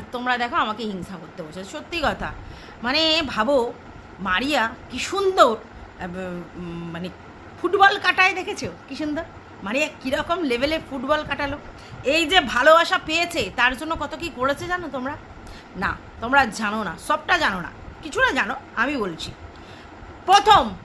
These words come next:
ও ম্যান্ডির বাড়িতে গিয়ে বাথরুম পটি পরিষ্কার করেছে। এলিজিবিলিটি আছে তোমাদের? নিজের বাড়ি ছেড়ে অন্যর বাড়ি, যাকে তুমি দিদি দেখেছো তার বাড়ি গিয়ে বাথরুম পায়খানা পরিষ্কার করছো? না। তারপরে, তারপরে যখন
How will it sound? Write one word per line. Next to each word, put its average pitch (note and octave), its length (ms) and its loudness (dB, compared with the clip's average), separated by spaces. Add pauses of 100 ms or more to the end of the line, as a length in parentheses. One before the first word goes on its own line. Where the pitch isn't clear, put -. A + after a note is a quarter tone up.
(480)
ও D4+ 220 8
ম্যান্ডির D4+ 580 2
বাড়িতে B3+ 380 2
গিয়ে D4 200 0 (160)
বাথরুম C#4+ 520 -2 (180)
পটি A#3 360 -8 (100)
পরিষ্কার A#3 420 -6
করেছে। G3+ 340 -8 (220)
এলিজিবিলিটি C4+ 500 -4
আছে A3 220 -4
তোমাদের? D4 340 -4 (460)
নিজের C#4+ 360 4
বাড়ি C#4 260 6
ছেড়ে D4 220 0
অন্যর D#4 460 4
বাড়ি, C4 400 4
যাকে B3+ 300 0
তুমি D#4 420 -2 (440)
দিদি D#4 280 4
দেখেছো C#4+ 680 2
তার D#4 280 4
বাড়ি C#4+ 240 2
গিয়ে C#4+ 160 0
বাথরুম B3 460 -2
পায়খানা D4+ 380 -2
পরিষ্কার C#4 380 -8
করছো? D4+ 360 -10 (640)
না। - 60 -10 (640)
তারপরে, E4 440 6 (720)
তারপরে F4 520 8
যখন C4+ 440 0